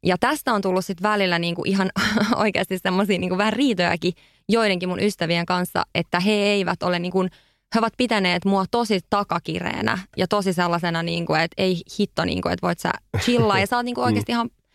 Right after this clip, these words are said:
Speaker 1: niinku tosi huonoa seuraa.
Speaker 2: Niin, tu-,
Speaker 1: Ja
Speaker 2: siellä, siinä ympäristössä.
Speaker 1: Mä oon nyt tota selittää, mut fakta on niinku se, että mulla on se oikeus tehdä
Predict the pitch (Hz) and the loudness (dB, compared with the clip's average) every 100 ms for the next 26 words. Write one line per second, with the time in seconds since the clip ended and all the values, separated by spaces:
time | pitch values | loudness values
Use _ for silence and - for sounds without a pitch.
0 | _ _ 233 247 269 262 247 269 190 185 | _ _ -2 0 0 0 2 2 0 0
1 | 185 - - - 302 190 147 - - - | 0 -2 -4 0 2 2 0 -2 0 0
2 | 226 _ - - 127 107 101 - 147 139 | -2 _ -10 -6 2 2 2 2 4 4
3 | - - 139 107 - - 180 127 95 90 | 0 2 2 2 -2 2 4 4 2 0
4 | 85 90 - - - 185 196 - 208 202 | -2 -4 -6 -2 0 2 0 0 0 0
5 | 196 - 180 - 170 165 - 180 - 180 | -2 -2 -4 -2 -2 0 -2 -6 -4 -6
6 | - 175 165 165 175 170 170 - 170 - | -4 -4 -2 -4 -2 -2 -2 -2 -4 -4
7 | _ _ _ _ _ _ _ _ _ - | _ _ _ _ _ _ _ _ _ 0
8 | 175 165 165 - - 165 165 - - 175 | 2 2 0 -2 0 0 0 -2 0 -2
9 | - - 156 160 | -4 0 2 2